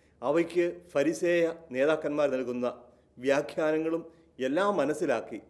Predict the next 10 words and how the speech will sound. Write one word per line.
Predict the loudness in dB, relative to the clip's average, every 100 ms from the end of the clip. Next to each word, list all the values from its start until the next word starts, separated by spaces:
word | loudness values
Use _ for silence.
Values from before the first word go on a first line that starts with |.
| _ _ _ -10
അനുസരിക്കുന്നവർക്ക് | -8 -2 0 0 0 -2 -2 -2
മാത്രമേ | -4 -4 -4 -6 -8 -12 _
ശുദ്ധരായിരിക്കാൻ | -10 -8 -2 0 0 -4 -6 -6
കഴിയൂ. | -6 -6 -8 -12 _ 0
ഇതറിയാൻ | 4 6 6 4
പാടില്ലാത്ത | 4 2 2 0 0 -4 -6 -14
സാധാരണ | -4 -4 -2 0 0 0
ജനങ്ങളെ | 0 0 0 -2 -6 -8 -2
അം | 0 -2 -8 -14
ഹ | -2